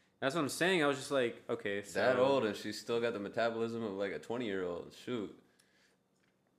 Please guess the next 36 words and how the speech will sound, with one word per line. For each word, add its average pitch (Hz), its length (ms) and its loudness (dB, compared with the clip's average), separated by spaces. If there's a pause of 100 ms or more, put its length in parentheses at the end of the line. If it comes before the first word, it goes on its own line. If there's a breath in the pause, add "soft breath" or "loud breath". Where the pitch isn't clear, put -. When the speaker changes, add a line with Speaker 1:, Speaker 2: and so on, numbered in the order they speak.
(400)
Speaker 1:
I 107 60 -4
was 104 120 -6
surprised. 104 460 0
I 104 60 0
was 107 120 0
like, 101 280 -4
"Gosh, 113 540 -2
damn, 104 400 -2
like, 95 340 -6 (960)
hey, 113 300 2
if 104 180 -8
you 135 100 2
can 139 200 0
get 127 120 4
away 113 300 6
with 151 200 -2
it, 165 180 0 (280)
why 107 260 2
the 107 100 -8
heck 101 240 -4
Speaker 2:
Yeah, 147 320 6
I - 40 4
Speaker 1:
not?" 120 80 0
Speaker 2:
mean, 110 280 0
shoot. 117 440 -2 (960)
Why 92 140 0
are - 40 4
you 127 100 4
gonna 127 180 4
hold 135 160 2
yourself 131 380 0
back? 135 320 2 (140)
Speaker 1:
Like, 135 140 2
Speaker 2:
Like 202 60 0
Speaker 1:
some 190 200 2
people, 214 200 2